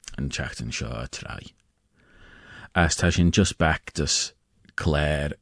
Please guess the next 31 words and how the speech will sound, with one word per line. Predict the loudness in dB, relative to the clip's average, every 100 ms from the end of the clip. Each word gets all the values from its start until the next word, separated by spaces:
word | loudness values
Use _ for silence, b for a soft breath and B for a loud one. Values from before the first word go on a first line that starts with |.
| _
Cadgin | -2 2 2 2 0 0
an | -2
teachtain | -4 -6 -6 -6 -4
seo, | -4 -4
an | -4
yes, | -4 -6 -4
han | -2 0
il, | 2 0 -2 b b b b b b b b b b -4
uh, | 0 0 -2 0
han | 4
il | 6 6
gáil | 6 8 10 10 8
dí | 6 4 4 0 -6 _ _ _ _ _ _ _ -4
Jory | 4 8 10 10 8 6 2 -4
a | -4
bí | 2 4 6 4 2 -6 0
merin, | 2 4 4 2 0 _ _ _ _ _ -20 _ _ -4
han | 2 4
il, | 6 4 4 2
uh, | 0 0 -2 -4 -8 _ _ _ _ _ _ _ _ _
han | 2
il | 4 6
rud | 6
a | 6
bí | 4 4
am | 4
s-, | 0 -4 6
rud | 8 10
a | 10
bí | 10 6
special | 4 2 2 0 0